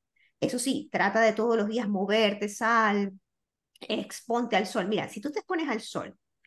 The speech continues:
te quitas los zapatos, te descalzas, estás haciendo un tres en uno. Estás haciendo grounding, te estás exponiendo al sol, con lo cual estás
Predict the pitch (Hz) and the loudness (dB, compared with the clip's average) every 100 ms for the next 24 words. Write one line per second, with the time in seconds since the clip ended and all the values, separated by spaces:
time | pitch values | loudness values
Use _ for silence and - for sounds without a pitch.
0 | - 160 269 294 240 - 165 - 185 175 | -12 -8 -6 -6 -6 -6 -8 0 0 0
1 | 170 170 - - 214 269 - - - 208 | -4 -8 -6 -4 -4 -4 -10 -10 -14 -10
2 | 226 233 269 254 247 226 233 196 165 139 | -10 -6 -4 -4 -2 -4 -2 -6 -6 -8
3 | 160 - _ _ _ _ _ - _ - | -10 -16 _ _ _ _ _ -20 _ -6
4 | - 196 190 180 175 196 294 392 403 403 | -2 -2 -2 -4 -2 0 0 0 0 -2
5 | - 226 240 214 - 190 190 185 170 - | -4 -4 -2 -6 -6 -4 -4 -4 -4 -4
6 | 294 226 202 202 208 151 196 | -2 0 0 0 0 0 -4